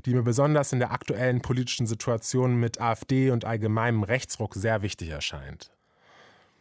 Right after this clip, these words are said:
Wenn ich das Radio einschalte, ist von dieser sprachlichen Vielfalt allerdings oft nicht mehr viel übrig. Bevor wir Luft holen, werden Sprachen, die fremd klingen, overvoiced und direkt ins Deutsche übersetzt.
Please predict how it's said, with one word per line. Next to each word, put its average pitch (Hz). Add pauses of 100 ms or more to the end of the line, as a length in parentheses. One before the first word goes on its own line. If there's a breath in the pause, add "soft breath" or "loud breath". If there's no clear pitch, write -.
(340 soft breath)
Wenn 143
ich 151
das 135
Radio 165
einschalte, 107
ist 143
von 127
dieser 120
sprachlichen 135
Vielfalt 165
allerdings 131
oft -
nicht 143
mehr 147
viel 156
übrig. 85 (280 loud breath)
Bevor 180
wir 180
Luft -
holen, 123
werden 131
Sprachen, 135
die 117
fremd 180
klingen, 107
overvoiced 127 (180 loud breath)
und 123
direkt 135
ins 113
Deutsche 120
übersetzt. 95